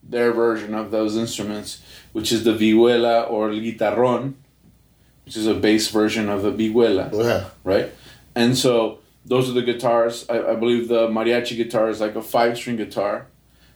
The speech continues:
Speaker 1: where the guitarrón is a, a six-string guitar, but it's a bass, right? And so
Speaker 2: The, the, is that the, the
Speaker 1: It's
Speaker 2: little
Speaker 1: the
Speaker 2: looking guitar?
Speaker 1: It's the real fat one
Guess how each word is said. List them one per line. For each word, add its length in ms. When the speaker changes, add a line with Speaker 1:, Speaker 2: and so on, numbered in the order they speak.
Speaker 1:
where 260
the 80
guitarrón 540
is 120
a, 420
a 40
six-string 600
guitar, 380
but 120
it's 160
a 40
bass, 560
right? 320
And 160
so 340
Speaker 2:
The, 280
the, 360
is 140
that 240
the, 160
the 720
Speaker 1:
It's 120
Speaker 2:
little 280
Speaker 1:
the 40
Speaker 2:
looking 340
guitar? 460
Speaker 1:
It's 140
the 100
real 240
fat 340
one 380